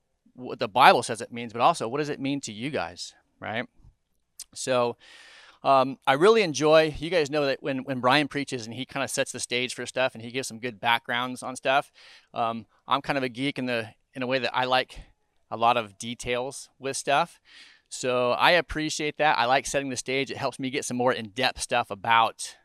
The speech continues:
the Bible story, right? And I, I'm kind of a geek with the Bible anyway.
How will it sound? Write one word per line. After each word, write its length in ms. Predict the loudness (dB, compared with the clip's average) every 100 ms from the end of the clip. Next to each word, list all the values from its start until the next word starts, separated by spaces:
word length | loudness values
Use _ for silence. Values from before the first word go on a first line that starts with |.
| _ _
the 100 | -10
Bible 280 | 0 0 0
story, 300 | -6 -12 -12 -6
right? 200 | -6 -6 _ _ _ _ _ _ _ -20 -14
And 120 | -10
I, 260 | -4 -6 -6
I'm 120 | -12 -10
kind 140 | -10
of 60 | -10
a 40 |
geek 160 | -12 -12
with 80 |
the 60 | -6
Bible 260 | -2 -2 -4
anyway. 320 | -8 -10